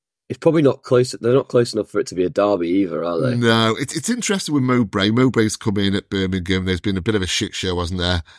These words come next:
Speaker 2: uh, with
Speaker 1: Mm.
Speaker 2: Rooney. Mowbray's turned him around. So three games he's been in charge now. They've drawn one and won two. Um,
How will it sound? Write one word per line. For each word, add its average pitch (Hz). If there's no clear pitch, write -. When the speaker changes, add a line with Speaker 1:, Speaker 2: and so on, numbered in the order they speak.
Speaker 2:
uh, 90
with 87
Speaker 1:
Mm. -
Speaker 2:
Rooney. 95
Mowbray's 110
turned 107
him 95
around. 95
So 101
three 135
games 104
he's 92
been 90
in 90
charge 90
now. 90
They've 87
drawn 98
one 90
and 90
won 87
two. 90
Um, 98